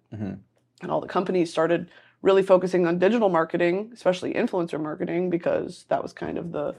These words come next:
Speaker 2: beginning of the end for all that. So, yeah, that was the sort of catalyst.
Speaker 1: But as you said, like, it cost you your job because all the memes and stuff, but particularly because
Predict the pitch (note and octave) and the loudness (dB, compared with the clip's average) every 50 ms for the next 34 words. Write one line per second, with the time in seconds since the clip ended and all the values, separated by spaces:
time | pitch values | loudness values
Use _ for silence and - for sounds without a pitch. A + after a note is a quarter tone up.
0 | - - _ _ - - _ - - - - F3 F3 F#3 F3+ F3 E3 F#3+ F#3 G3 | -14 -20 _ _ -20 -20 _ -20 -20 -8 -4 2 4 6 6 6 4 4 4 4
1 | F#3+ F#3+ F#3 F#3 F3+ F3 E3+ F3 E3+ F3 E3 E3+ F3+ F#3+ F#3 E3 D#3+ E3 F3 - | 4 4 4 6 6 6 6 6 6 4 6 6 6 6 6 4 2 -2 -4 -2
2 | - E3 D#3+ D#3 D3+ D3+ D#3+ D#3 D#3+ D#3 D3 - - - - D3+ D3 D3+ D#3 D3+ | -2 0 2 2 4 4 4 4 4 4 2 0 -2 0 4 6 6 6 6 4
3 | D3+ D#3 D#3 - - F3 G#3+ A3+ F#3+ F3 F3+ - - F3+ F3 - _ _ F3 E3 | 0 0 -2 -2 4 6 6 8 8 6 4 4 2 0 -2 -4 _ _ -4 -4
4 | E3+ - - - - - E3+ E3+ - - - - D#3 D3+ E3 E3+ - - - - | -4 -8 -16 -6 -2 0 0 0 0 -6 -6 -2 -2 0 0 0 -2 -4 -6 -10
5 | - - - _ _ - - - - _ _ _ _ _ _ C3+ C#3 C#3+ D3+ F3 | -12 -16 -20 _ _ -20 -20 -20 -20 _ _ _ _ _ _ 6 6 6 6 2
6 | - D3 C3 A#2+ A#2 G#2+ G#2 G#2 - A2 F#2+ G2 - - G#2+ G2+ F#2+ F2 F2+ E2+ | 0 0 2 2 2 2 0 -2 0 0 0 0 0 -2 -4 -4 -4 -2 0 2
7 | E2+ F2+ F2 F2+ E2+ G#2 G2 G2 F#2 F2+ F#2 F#2+ G2 G2+ G2 G2+ G2 F#2+ - F#2+ | 2 2 2 0 -4 -4 -2 -2 -2 -2 -2 -4 -6 -6 -6 -8 -10 -8 -2 2
8 | F#2 F2+ F2+ F2+ G2+ G2 - F#2+ - D#3 D#3+ D#3+ C#3 A#2+ A2+ G#2 G2+ G2 F#2+ F#2+ | 2 2 2 2 -2 -6 -10 -6 -4 -4 -4 -2 0 2 2 2 2 2 0 -2
9 | F#2 - - G#2 F#2+ F#2+ F#2 F2+ F2+ F2+ | -6 -6 -2 0 0 2 0 0 -4 -6